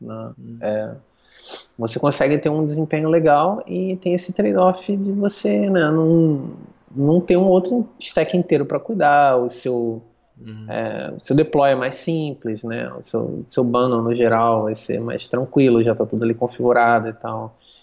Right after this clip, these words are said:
Speaker 1: Realmente,
Speaker 2: Uhum.
Speaker 1: eu, eu acho que... é, é, parte um pouco daquela falácia, né? Nem toda ideia é uma startup, né?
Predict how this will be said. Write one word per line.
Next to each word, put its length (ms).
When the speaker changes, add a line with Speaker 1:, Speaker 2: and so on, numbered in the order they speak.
Speaker 1:
Realmente, 360
Speaker 2:
Uhum. 100
Speaker 1:
eu, 60
eu 200
acho 220
que... 400
é, 380
é, 720
parte 240
um 20
pouco 160
daquela 220
falácia, 400
né? 100
Nem 220
toda 240
ideia 220
é 20
uma 100
startup, 680
né? 240